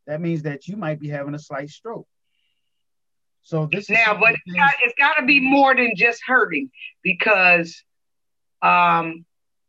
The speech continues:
Speaker 2: 'cause we don't wanna give misdiagnosis out here, 'cause there's people
Speaker 1: Oh,
Speaker 2: we're
Speaker 1: no,
Speaker 2: talking
Speaker 1: I'm
Speaker 2: about
Speaker 1: not a doctor. I'm, this
Speaker 2: and,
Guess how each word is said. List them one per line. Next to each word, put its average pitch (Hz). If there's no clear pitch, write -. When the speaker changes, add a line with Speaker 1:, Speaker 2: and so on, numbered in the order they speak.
Speaker 2:
'cause 185
we 254
don't 254
wanna 233
give 214
misdiagnosis 185
out 170
here, 170
'cause 160
there's 175
people 185
Speaker 1:
Oh, 180
Speaker 2:
we're 202
Speaker 1:
no, 262
Speaker 2:
talking 180
Speaker 1:
I'm 170
Speaker 2:
about 247
Speaker 1:
not 202
a 151
doctor. 208
I'm, 262
this 254
Speaker 2:
and, 202